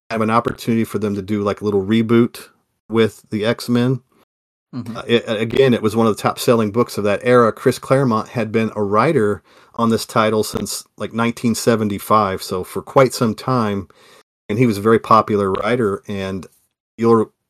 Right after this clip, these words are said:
Speaker 1: maybe recall that that was when that Giant Size X-Men hit was back in nineteen seventy-five. That's where we were introduced to these characters that people like so much, like Nightcrawler, Colossus Storm, and many others.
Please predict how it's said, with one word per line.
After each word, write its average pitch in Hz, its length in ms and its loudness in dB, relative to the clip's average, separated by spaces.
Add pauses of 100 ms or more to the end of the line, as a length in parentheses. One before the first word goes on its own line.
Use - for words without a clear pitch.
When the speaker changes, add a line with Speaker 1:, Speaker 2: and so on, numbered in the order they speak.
(600)
Speaker 1:
maybe 151 200 6
recall 127 440 4
that 113 140 0
that 120 100 4
was 117 120 4
when 120 100 4
that 95 120 0
Giant 117 320 0
Size 110 300 0
X-Men 113 380 -2
hit 113 280 0
was 107 160 -4
back 110 240 -4
in 107 80 -2
nineteen 104 300 -4
seventy-five. 107 560 -2
That's 117 200 0
where 113 100 0
we 110 60 -2
were 110 100 2
introduced 113 460 -2
to 113 60 -4
these 107 240 -4
characters 104 500 -2
that - 140 -12
people 107 220 -6
like 98 200 -2
so - 120 -10
much, 101 200 -6
like 92 120 -4
Nightcrawler, 104 640 -2
Colossus 98 520 -6
Storm, 101 420 -6
and 95 100 -8
many 98 200 -6
others. 104 500 -4